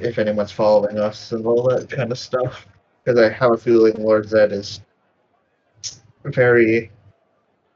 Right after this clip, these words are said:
keen on not losing track of us. Especially after my brother decided to investigate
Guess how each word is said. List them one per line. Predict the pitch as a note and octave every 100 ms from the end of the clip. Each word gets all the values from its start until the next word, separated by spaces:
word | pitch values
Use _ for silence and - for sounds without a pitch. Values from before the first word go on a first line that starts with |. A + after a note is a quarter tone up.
| _ _ _ -
keen | - A#2 G2+ G2
on | F#2+ F#2+ G2+ - - _ _ _ _ _
not | A2 G#2+ G#2 -
losing | A2+ -
track | G#2 A2+ G2+ G#2
of | G2
us. | G2+ - - - _ _ _ _ _ _ -
Especially | A#2+ C3 A#2 A#2 G#2+
after | G#2 G#2 F2+ F2+ - _ _ _ _ _
my | G#2+
brother | G2+ A2 G#2 G#2
decided | G2+ - G2+ G2 G#2 G2
to | G#2 G#2 - _ _ _ _ _ _ _ _ -
investigate | G#2 G#2+ - A2 G2+ G#2 G#2